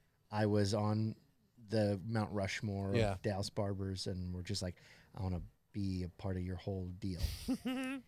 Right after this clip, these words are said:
Speaker 1: And, uh, <laughs> and I feel like, uh, but back to, like,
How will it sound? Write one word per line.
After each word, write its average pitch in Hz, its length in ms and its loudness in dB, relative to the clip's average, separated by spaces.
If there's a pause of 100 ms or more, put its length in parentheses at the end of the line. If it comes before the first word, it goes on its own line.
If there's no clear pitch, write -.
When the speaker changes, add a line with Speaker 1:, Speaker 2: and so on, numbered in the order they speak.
(340)
Speaker 1:
And, 107 400 6
uh, 101 420 8 (280)
<laughs> - 0 -
and 135 1040 6
I 131 80 10
feel 160 300 6
like, 131 280 8 (400)
uh, 131 220 -2
but 117 180 4
back 139 180 8
to, 139 120 6
like, 113 320 4